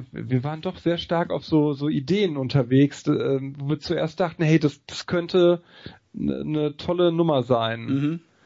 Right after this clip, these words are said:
Speaker 1: Das bröckelte irgendwann für uns so, weil wir merkten, na,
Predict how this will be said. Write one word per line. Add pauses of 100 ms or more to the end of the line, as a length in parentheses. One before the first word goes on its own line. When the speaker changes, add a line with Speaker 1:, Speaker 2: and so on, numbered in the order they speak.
(240)
Speaker 1:
Das
bröckelte
irgendwann
für
uns
so,
weil
wir
merkten,
na,